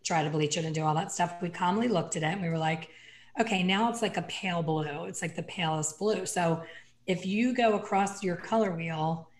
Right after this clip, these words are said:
and take the same thing that made it the crazy color. So in that case, it most likely was a direct dye.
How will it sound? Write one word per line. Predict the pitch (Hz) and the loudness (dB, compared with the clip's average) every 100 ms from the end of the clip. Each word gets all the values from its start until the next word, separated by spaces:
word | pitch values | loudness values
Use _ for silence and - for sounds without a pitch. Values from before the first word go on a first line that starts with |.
| _ _ _ | _ _ _
and | 190 180 165 | 2 2 2
take | 214 214 | 2 0
the | 196 | -2
same | - 202 208 226 233 | -2 2 2 2 2
thing | 233 226 220 214 | 0 2 2 2
that | 190 190 | 0 0
made | 180 180 180 | 0 2 2
it | 208 | 0
the | 196 | -4
crazy | 170 180 175 165 | -2 -2 0 -4
color. | - 190 160 170 | 0 0 2 -2
So | - 170 | -2 0
in | 165 | 2
that | 180 - | 0 -2
case, | 175 170 | -4 -4
it | 175 185 | -8 -4
most | 175 170 - | -2 0 0
likely | 165 165 175 | -4 -2 -2
was | 156 151 | -2 -2
a | 151 | -2
direct | 156 151 143 | -4 -4 -4
dye. | - 190 170 151 147 | -6 -4 -2 -2 -4